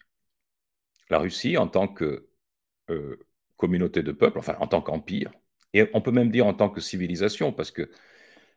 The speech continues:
par des, par de, sur, sur beaucoup de paramètres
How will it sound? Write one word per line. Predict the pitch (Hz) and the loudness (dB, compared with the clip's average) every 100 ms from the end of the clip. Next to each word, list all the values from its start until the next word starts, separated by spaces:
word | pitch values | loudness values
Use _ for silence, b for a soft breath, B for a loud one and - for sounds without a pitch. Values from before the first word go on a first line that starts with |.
| _ - | _ 0
par | 85 | 2
des, | 78 80 78 - - - | 4 2 2 -2 -4 0
par | 80 | 0
de, | 73 80 71 64 - _ _ _ _ _ _ _ _ _ _ _ _ _ _ | 0 -4 -4 -6 -12 _ _ _ _ _ _ _ _ _ _ _ _ _ _
sur, | - 95 | -14 -12
sur | - 98 | -4 -2
beaucoup | 87 113 135 | 0 0 0
de | 95 | 2
paramètres | 101 92 98 117 110 - | 2 4 4 2 2 -4